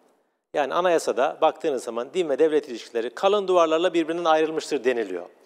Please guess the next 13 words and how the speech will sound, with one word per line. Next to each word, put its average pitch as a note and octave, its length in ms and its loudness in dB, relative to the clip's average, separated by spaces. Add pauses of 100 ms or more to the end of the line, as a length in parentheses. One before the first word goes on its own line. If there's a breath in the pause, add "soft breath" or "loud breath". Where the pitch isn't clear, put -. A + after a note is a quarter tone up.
(420 soft breath)
Buradan A#3+ 240 0
kastettiğimiz G#3+ 540 -4
şey G#3 200 -2
ne? E3 180 -2
Devlet, G#3 460 2 (1120 soft breath)
dinin, F3 400 0
dindarların, D3+ 640 2
dini F#3 260 0
kurumların C3 520 -2 (340)
kendi F#3 240 -4
iç F#3 220 -8
işlerine C#3 420 -2
karışmıyor. C3+ 520 -2